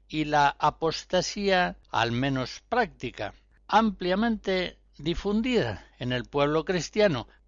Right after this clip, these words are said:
en esos países ricos que en buena medida hoy han de considerarse apóstatas. Cuando buscamos las causas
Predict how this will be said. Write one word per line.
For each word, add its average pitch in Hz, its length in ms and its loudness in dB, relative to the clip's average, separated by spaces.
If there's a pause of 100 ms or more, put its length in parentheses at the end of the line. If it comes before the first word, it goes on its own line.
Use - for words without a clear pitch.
(120)
en 165 160 2
esos 180 380 -2
países 175 720 -4
ricos 156 800 -4 (160)
que 131 400 -2
en 127 240 -2
buena 151 220 0
medida 139 520 0
hoy 135 340 -4 (120)
han 160 200 0
de 131 120 -4
considerarse 135 1040 -2
apóstatas. - 1080 -4 (1900)
Cuando 170 520 2
buscamos 175 800 -4
las 131 260 -2
causas 147 920 -2